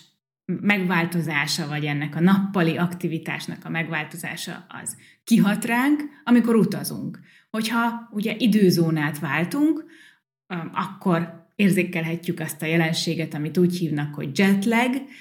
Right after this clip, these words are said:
orvosi nevén deszinkronózis, tehát ilyenkor deszinkronizálódik a szervezetünk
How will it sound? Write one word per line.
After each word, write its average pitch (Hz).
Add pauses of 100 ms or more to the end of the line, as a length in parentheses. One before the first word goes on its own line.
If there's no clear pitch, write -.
(160)
orvosi 180
nevén 170
deszinkronózis, 196 (420)
tehát 220
ilyenkor 220
deszinkronizálódik 165
a 151
szervezetünk 220